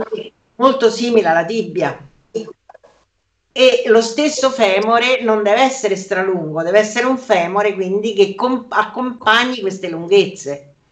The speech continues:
e si inserisca nelle lombosacrali e nel bacino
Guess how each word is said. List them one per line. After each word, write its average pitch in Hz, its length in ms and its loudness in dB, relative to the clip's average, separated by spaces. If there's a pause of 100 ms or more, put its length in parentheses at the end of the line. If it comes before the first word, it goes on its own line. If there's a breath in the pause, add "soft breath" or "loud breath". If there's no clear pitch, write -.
(300 soft breath)
e 190 160 0
si 202 240 -2
inserisca 226 760 -2
nelle 196 520 2
lombosacrali 180 1400 -2 (200)
e 185 140 -4
nel 196 180 2
bacino 180 800 -2